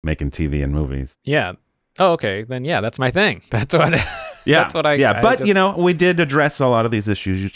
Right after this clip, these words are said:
Speaker 1: you talked about, and I think came up with, uh, good logical solutions in our heads for them, um, such as, you know,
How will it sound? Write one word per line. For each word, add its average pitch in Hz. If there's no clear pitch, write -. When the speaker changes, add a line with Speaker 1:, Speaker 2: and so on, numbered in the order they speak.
Speaker 1:
you 101
talked 87
about, 80
and 95
I 120
think 110
came 101
up -
with, -
uh, 90
good 95
logical 87
solutions 98
in 104
our 104
heads 151
for 107
them, 139
um, 87
such -
as, 87
you 95
know, 78